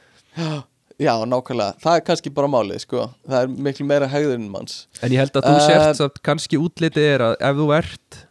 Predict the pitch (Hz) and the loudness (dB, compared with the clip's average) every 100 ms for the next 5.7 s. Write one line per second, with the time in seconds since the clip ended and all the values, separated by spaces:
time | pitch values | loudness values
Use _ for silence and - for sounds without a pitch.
0 | _ _ - 135 135 139 135 123 156 - | _ _ -4 0 2 2 2 2 0 -4
1 | - 143 135 131 - _ _ - - 131 | -6 -2 -2 -2 -4 _ _ -10 -2 -2
2 | 131 - - 127 123 120 - 123 113 110 | -2 -8 -2 -2 -2 -6 -4 0 2 2
3 | 110 - _ _ _ _ 117 120 139 131 | -2 -6 _ _ _ _ 0 2 2 0
4 | 127 127 117 - 131 143 135 127 - 135 | -2 -2 -4 0 2 4 4 2 0 0
5 | 123 120 113 107 95 - 87 | 0 -2 -4 -4 -6 -8 -8